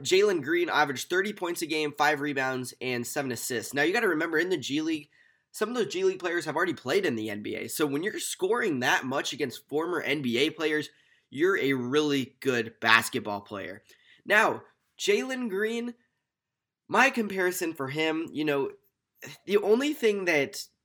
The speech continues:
bitters this comparison is Victor Oladipo, first of all. Um, Victor Oladipo is a better three-point shooter than Jalen Green, it looks like. Um,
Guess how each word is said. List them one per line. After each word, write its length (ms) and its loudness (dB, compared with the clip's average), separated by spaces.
bitters 640 2
this 640 -2
comparison 920 -4
is 220 0
Victor 260 0
Oladipo, 640 0
first 280 -4
of 60 -4
all. 320 -4
Um, 540 0
Victor 240 4
Oladipo 400 2
is 140 2
a 60 -6
better 500 0
three-point 380 -6
shooter 300 -4
than 160 -8
Jalen 340 -8
Green, 220 -10
it 120 -14
looks 240 -12
like. 360 -10
Um, 520 0